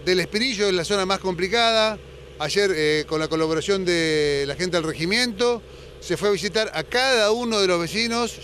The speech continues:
llevándole agua. Hay muchos que están sin luz porque la gente de la, no es que no quiera entrar, sino que no puede entrar. Hay más de un metro y medio de agua en la zona de la radio, ahí en, en el puente del Espinillo. Pero, no, la zona está, está controlada. A ver, eh, Atalaya es, es una B.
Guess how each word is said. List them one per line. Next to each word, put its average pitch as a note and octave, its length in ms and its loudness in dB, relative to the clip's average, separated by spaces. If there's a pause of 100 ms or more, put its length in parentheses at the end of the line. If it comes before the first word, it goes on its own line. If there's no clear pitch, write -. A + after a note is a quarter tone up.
llevándole F3+ 600 2 (360)
agua. B3 760 2
Hay F3 120 0
muchos G3 220 -2
que D3+ 60 -6
están G3 180 -2
sin F3+ 140 -4
luz A3 120 0
porque F3 140 -2
la D#3+ 80 2
gente F3 200 -2
de F3+ 60 2
la, G3 120 2
no G3 160 -4
es G#3+ 60 -4
que F3 100 -2
no F3 80 -2
quiera E3+ 140 0
entrar, G3 180 0
sino F3+ 240 0
que F3 100 0
no G3 300 -2
puede G#3+ 260 0
entrar. G#3+ 380 0 (500)
Hay F3 100 -2
más F#3+ 140 2
de F#3 80 0
un F#3 60 0
metro F#3 280 2
y E3+ 80 0
medio F#3 280 2
de F#3+ 80 6
agua G#3 340 2 (440)
en D#3 80 -10
la D3+ 100 -2
zona F#3 200 0
de E3 80 0
la D#3+ 100 2
radio, F#3+ 600 2
ahí D#3+ 160 -4
en, D3+ 220 -6
en C#3 80 -8
el C#3+ 120 -8
puente E3+ 240 -4
del D#3 80 -4
Espinillo. G#3+ 500 0 (600)
Pero, E3 760 4 (220)
no, C4+ 160 -6
la A3+ 100 0
zona C4+ 200 -4
está, F3+ 260 0
está G#3+ 160 -4
controlada. G3 480 2
A F#3 120 4
ver, C3 120 -4 (380)
eh, E3 160 -4
Atalaya A3+ 480 2
es, G#3 180 0
es F#3+ 140 -4
una G#3 180 2
B. F3 320 2